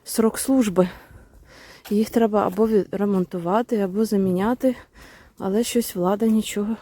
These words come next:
для цього не зробила. І місць,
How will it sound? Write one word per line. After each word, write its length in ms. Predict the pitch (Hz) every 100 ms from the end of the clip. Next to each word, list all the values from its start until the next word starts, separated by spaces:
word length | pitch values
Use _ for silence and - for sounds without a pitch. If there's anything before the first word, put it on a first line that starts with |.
| -
для 160 | 196
цього 300 | 196 - 190
не 100 | 208
зробила. 520 | 190 196 190 165 151 160 - _ _ _ _ - - - - _ _ _ _ _ _
І 120 | 220
місць, 500 | 220 277 320 - -